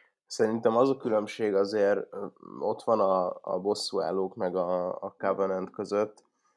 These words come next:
hogyha ilyen spoileresen, és most tényleg spoileresen belemegyünk a történetbe, akkor az van, hogy a Prometheus, ö, űrhajó elmegy a Földről egy olyan helyre, amit több helyen megjelöltek már az ókori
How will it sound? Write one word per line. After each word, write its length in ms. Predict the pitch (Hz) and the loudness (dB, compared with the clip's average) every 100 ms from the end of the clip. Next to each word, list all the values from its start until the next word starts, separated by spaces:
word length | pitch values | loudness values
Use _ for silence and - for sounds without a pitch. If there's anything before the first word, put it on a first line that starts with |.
| _ - _ | _ -20 _
hogyha 400 | 92 95 - 98 | 0 0 0 0
ilyen 220 | 101 98 | 4 4
spoileresen, 920 | 95 - 113 107 98 87 - - 76 85 | 2 2 4 6 4 0 -2 -6 -6 -6
és 180 | - | -10
most 200 | - - | -16 -10
tényleg 220 | - - 95 | -2 -2 -2
spoileresen 640 | - 104 - 98 - 95 | -2 0 0 -4 -6 0
belemegyünk 460 | 107 104 95 95 - | 4 4 4 0 -4
a 40 | |
történetbe, 520 | - 110 123 120 101 | 0 2 4 2 4
akkor 220 | 95 104 | 2 6
az 180 | 104 98 | 4 6
van, 200 | 101 98 | 4 6
hogy 120 | 98 | 6
a 80 | 104 | 4
Prometheus, 840 | - 113 104 98 101 95 101 - - _ _ _ _ | 4 4 4 4 4 4 0 -4 -8 _ _ _ _
ö, 320 | - 95 90 87 - | -2 2 2 0 -2
űrhajó 640 | 113 98 101 90 90 87 90 | -2 0 0 0 0 -2 -2
elmegy 360 | - 98 95 87 | 2 2 4 0
a 40 | |
Földről 800 | 92 - 101 90 95 90 92 - _ _ - _ | 0 4 4 4 4 4 2 -2 _ _ -20 _
egy 240 | 87 87 | -2 2
olyan 320 | 101 95 92 | 4 6 4
helyre, 420 | - 101 120 127 | 2 6 8 8
amit 280 | 107 98 95 | 8 4 0
több 240 | - 110 - | 4 4 4
helyen 280 | 95 90 | 4 4
megjelöltek 760 | 95 104 90 95 90 90 90 90 | 6 4 6 4 4 2 0 -2
már 200 | 98 90 | 0 2
az 160 | 92 95 | 2 0
ókori 600 | 101 95 95 87 87 | 0 0 -2 -2 -6